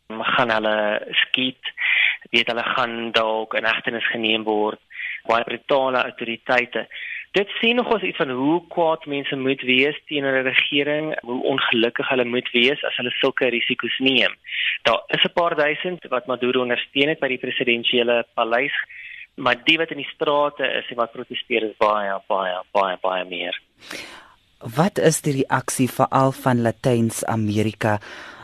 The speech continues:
Speaker 2: en ook ander nabygeleë lande?
Speaker 1: Daar is 'n groep, die Lima groep, wat bestaan uit oorwegend Latins-Amerikaanse lande en dan ook Kanada, wat 'n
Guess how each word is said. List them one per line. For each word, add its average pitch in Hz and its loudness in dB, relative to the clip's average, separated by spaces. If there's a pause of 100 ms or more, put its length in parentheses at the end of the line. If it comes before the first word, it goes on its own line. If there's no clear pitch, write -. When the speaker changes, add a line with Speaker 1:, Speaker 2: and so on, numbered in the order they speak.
(380)
Speaker 2:
en 127 6
ook 131 0
ander 127 4
nabygeleë 107 2
lande? 87 -2 (1000)
Speaker 1:
Daar 180 4
is 233 0 (100)
'n 160 2
groep, - 0 (160)
die 123 6
Lima 151 2
groep, 117 -6
wat 104 2 (140)
bestaan 131 2
uit 117 0
oorwegend 123 0 (100)
Latins-Amerikaanse 127 0
lande 123 2
en 123 0
dan 113 -2
ook 117 0 (200)
Kanada, - 0 (600)
wat 117 2
'n 131 0